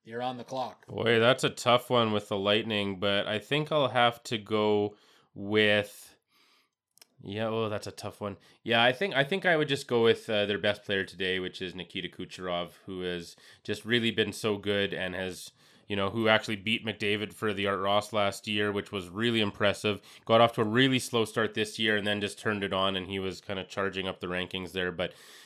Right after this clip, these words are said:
Speaker 2: uh, yeah, just a really, really ultra talented player, a guy who kinda hit his absolute peak later on in life. And, uh, well, I mean, not that late, but late for an athlete.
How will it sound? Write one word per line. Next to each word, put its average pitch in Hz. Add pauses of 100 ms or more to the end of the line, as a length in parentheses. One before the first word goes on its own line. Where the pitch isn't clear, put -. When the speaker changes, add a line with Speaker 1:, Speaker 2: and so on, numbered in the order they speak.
(140)
Speaker 2:
uh, 92 (100)
yeah, 101
just 117
a 120
really, 110
really 101
ultra 107 (280)
talented 104
player, 101 (300)
a 92
guy 101
who 98 (320)
kinda 110
hit 110
his 101 (300)
absolute 101 (120)
peak 120
later 101
on 110 (280)
in 107
life. 139
And, 98
uh, 98
well, 110
I 107
mean, 101
not 98
that 95
late, 95
but 98
late 98
for -
an 92
athlete. 92